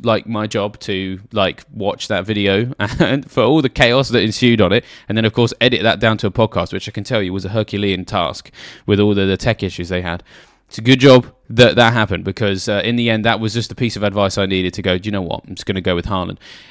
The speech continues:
And interestingly enough, it ended up actually being a bit of a differential, which is, is nice. Uh, I, I say bit of. It's not completely. His effective ownership at my rank bracket, which you can see on the screen, is one hundred and eighteen point two percent for that particular game week.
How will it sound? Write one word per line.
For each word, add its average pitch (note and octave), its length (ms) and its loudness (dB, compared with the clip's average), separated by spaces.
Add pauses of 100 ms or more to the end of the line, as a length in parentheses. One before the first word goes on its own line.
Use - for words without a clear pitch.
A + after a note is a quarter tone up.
And C3 220 -2
interestingly B2+ 600 0
enough, A2 360 0
it A2+ 80 -2
ended A#2+ 240 0
up - 100 -4
actually A2 320 -2
being G#2 220 -2
a G2+ 40 -4
bit G#2+ 200 -2
of G#2 100 -4
a - 20 -2
differential, G2 540 -6
which F2 180 -8
is, G2 220 -8
is F#2 160 -10
nice. F#2 380 -6 (260)
Uh, G2 160 -2
I, G2+ 200 -2
I - 20 -2
say A2 160 -2
bit - 320 -6
of. - 180 -10
It's G2+ 120 -12
not A#2 160 -6
completely. G#2 520 -6 (160)
His B2 140 2
effective D3+ 360 2
ownership C3 480 0
at G#2+ 160 -4
my A2 220 -2
rank G#2 260 -4
bracket, G2 280 -4
which F2+ 160 -12
you A2 60 -6
can G#2+ 120 -6
see A#2 140 -6
on G#2+ 100 -4
the G2 60 -6
screen, G2+ 320 -2
is F#2 100 -6
one A2 220 -2
hundred A2 340 -2
and G#2 140 -2
eighteen G2+ 400 -2
point F2+ 240 -6
two G#2+ 200 -4
percent F#2+ 440 -4 (340)
for F#2+ 640 0
that G2 200 -2
particular - 380 -8
game G2 260 -2
week. F2+ 280 -10